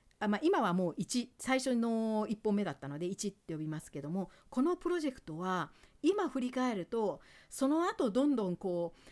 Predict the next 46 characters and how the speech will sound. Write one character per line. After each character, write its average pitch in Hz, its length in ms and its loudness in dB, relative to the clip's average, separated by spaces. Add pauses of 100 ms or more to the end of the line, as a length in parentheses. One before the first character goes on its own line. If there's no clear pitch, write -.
(200)
あ 180 160 -4
の、 180 180 -2
間 185 120 0
違 - 20 -2 (200)
っ 277 60 -8
た 226 120 -2
方 202 120 2
向 190 180 -4
に 170 100 -2
行 156 80 -6
っ - 20 -20
て - 120 -8
し 185 140 -8
ま 185 100 -2
っ 185 40 -10
た 185 160 -8
そ 202 120 -4
の 180 100 0
元 233 280 2
凶 254 240 0
み 240 120 -2
た 151 120 -6
い 139 40 -10
な 131 100 -12
ね、 196 180 -10 (240)
そ 269 220 -2
う 262 60 0
い 247 60 2
う 240 200 -2 (320)
プ 208 100 -4
ロ 196 80 2
ジ 196 120 -2
ェ - 40 -6
ク - 120 -18
ト 151 260 -10 (200)
と 294 140 0
言 202 140 -2
え 175 80 0
る 160 80 -4
と 139 240 -6 (120)
思 156 180 -6
う - 20 -8
ん 135 60 -10
で 127 60 -14
す - 80 -14
ね。 - 140 -8